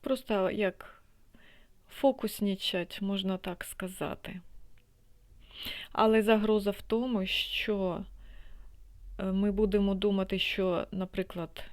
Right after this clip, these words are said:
п'ятий фокус, п'ята ілюзія — це знову ілюзія, а вона може бути не ілюзія.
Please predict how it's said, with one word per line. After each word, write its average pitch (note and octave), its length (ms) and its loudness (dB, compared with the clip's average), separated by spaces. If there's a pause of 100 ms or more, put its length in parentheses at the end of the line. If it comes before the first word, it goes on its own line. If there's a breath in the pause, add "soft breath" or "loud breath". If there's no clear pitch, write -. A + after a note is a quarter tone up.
(240)
п'ятий A3 360 4
фокус, - 800 -6 (1700 loud breath)
п'ята A3+ 300 6
ілюзія — G3 800 2 (200)
це F#3+ 280 4
знову G3 460 2
ілюзія, G#3+ 720 2
а F#3+ 140 -4
вона G3+ 300 2
може G3 280 2
бути G3+ 340 -4
не F#3 180 -2
ілюзія. E3+ 640 -6